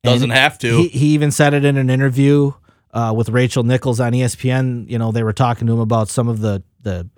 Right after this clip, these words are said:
Speaker 1: tampering stuff and him talking about trading for Anthony Davis. And, and his, his quote was, "They're not going to tell me what I can do."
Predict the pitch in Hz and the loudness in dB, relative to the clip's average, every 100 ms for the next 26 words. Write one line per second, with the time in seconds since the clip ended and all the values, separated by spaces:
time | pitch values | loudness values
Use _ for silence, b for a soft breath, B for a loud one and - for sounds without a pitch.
0 | _ _ - - 147 135 135 127 123 110 | _ _ -8 -2 0 0 0 2 0 -2
1 | - 123 113 113 104 123 117 b b b | 0 0 0 -2 -2 0 -2 b b b
2 | 139 120 127 120 117 104 131 120 113 - | -2 0 -2 0 -2 -2 0 0 -2 -2
3 | 117 117 117 107 101 127 123 123 - - | -2 -2 -2 -4 -2 -2 -2 -2 -4 -10
4 | b b b b - 117 117 123 117 104 | b b b b -4 -4 -2 -2 -2 2
5 | 143 123 - - - - 127 135 - 151 | 2 0 -6 -14 -6 -2 0 0 0 2
6 | 151 156 131 117 101 139 147 160 156 156 | 2 2 0 -2 0 4 4 4 2 0
7 | 123 127 135 131 - 131 117 123 120 117 | -2 0 0 -2 0 0 0 0 0 0
8 | 117 113 113 101 104 110 156 | -2 -2 -2 0 0 0 -2